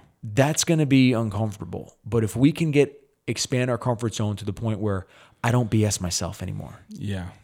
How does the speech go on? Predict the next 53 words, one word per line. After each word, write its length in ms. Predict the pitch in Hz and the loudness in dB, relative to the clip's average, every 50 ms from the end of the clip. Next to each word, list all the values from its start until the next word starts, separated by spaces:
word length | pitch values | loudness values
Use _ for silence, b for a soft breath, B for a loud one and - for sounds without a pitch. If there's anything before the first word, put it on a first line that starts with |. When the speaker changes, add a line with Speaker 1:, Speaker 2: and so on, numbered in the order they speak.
| - - - _ - _ _ - | -20 -20 -20 _ -20 _ _ -4
Speaker 1:
I'm 140 | 117 120 | -4 -4
truthful 400 | 117 - - 139 123 - - 113 | -2 2 4 4 4 4 2 0
with 160 | 107 101 92 92 | 0 0 -2 -4
myself. 480 | 95 92 - - 98 - - - - _ - | -6 -6 -6 -6 -6 -8 -10 -12 -12 _ -4
I 80 | 117 | -4
can 160 | 113 - 131 110 | -4 -4 -4 -2
call 240 | - 135 139 139 | 2 4 4 4
myself 600 | 131 123 120 123 127 - - - 123 113 104 - - - | 4 2 0 0 0 0 0 0 2 0 0 -4 -6 -8
out 460 | 120 113 110 98 90 87 - - _ - _ b b b b b b b b | -6 -2 -2 -2 -2 -2 -6 -12 _ -20 _ b b b b b b b b
when 160 | 117 110 104 | -4 -2 0
something's 380 | - 127 123 113 110 117 110 104 | 0 2 0 2 2 0 2 2
not 160 | 110 104 101 | 2 2 2
going 320 | - 113 107 107 101 101 101 | 0 0 0 0 0 0 0
the 60 | 101 | 0
way 160 | 101 101 98 | 2 2 2
I 60 | 95 | 2
want 240 | 95 95 101 101 101 | 0 0 0 0 0
it 40 | 98 - | 0 -2
to, 120 | - 101 | -2 -2
or 140 | - 104 107 | 0 0 0
my 100 | 101 98 92 | 0 0 -2
standard 520 | - - - - 127 123 123 117 110 104 | -2 -4 -2 0 2 2 4 4 4 2
is 100 | 101 90 | 2 2
not 200 | 110 101 98 - | 0 0 0 0
being 180 | 110 104 98 87 | -2 -2 -2 -2
held 340 | - 113 107 104 101 101 | 0 2 2 4 2 2
to 80 | - 101 | -2 -4
the 140 | 90 90 92 | -6 -4 -4
standard 400 | - - 113 104 98 95 95 95 | -4 -2 -2 -2 -2 -2 -2 -2
that 60 | 95 | 0
I 120 | 92 95 101 | 0 -2 -2
believe 280 | 90 101 98 98 92 | -2 -4 -6 -6 -6
that 100 | 90 90 | -6 -8
it 60 | 101 - | -8 -8
should 220 | - - 92 92 | -8 -8 -8 -10
be. 180 | - 64 - _ - | -12 -16 -16 _ -4
Speaker 2:
That 220 | - 104 - - - | -4 -4 -4 -4 -6
I 240 | - 120 135 139 139 | -2 0 0 0 0
believe. 420 | 120 90 85 78 73 67 110 104 - | 0 -2 -4 -6 -8 -12 -14 -12 -10
The 100 | 101 98 | -10 -8
key 260 | - - 151 160 165 | -4 0 2 4 4
to 100 | 156 143 | 4 4
that 340 | 120 107 95 87 76 71 - _ _ - | 4 4 2 0 -2 -6 -12 _ _ -12
is 360 | 117 101 92 - - - - _ _ _ _ _ _ - | -12 -10 -10 -12 -14 -16 -18 _ _ _ _ _ _ -4
with 380 | - 101 120 127 - - - | -2 0 0 0 -2 -6 -4
myself 840 | 110 101 95 90 85 - - - 85 87 95 87 - - - - _ _ _ _ _ - | -2 0 0 0 -2 -4 -6 -6 -6 -6 -6 -6 -10 -14 -20 -20 _ _ _ _ _ -6
Speaker 1:
With 80 | - - | -4 -2
Speaker 2:
and 240 | 90 85 85 85 | 0 0 0 -2
Speaker 1:
yourself. 320 | 80 78 - - - - - | -2 -4 -8 -12 -18 -20 -18
Speaker 2:
things 380 | - - 107 104 107 110 101 | -8 -4 -2 0 0 0 0
that 140 | 101 92 85 - | -2 -2 -4 -4
I 200 | 85 85 80 80 | -4 -4 -4 -4
believe. 420 | - 80 78 80 80 101 101 - | -6 -8 -10 -10 -12 -12 -16 -18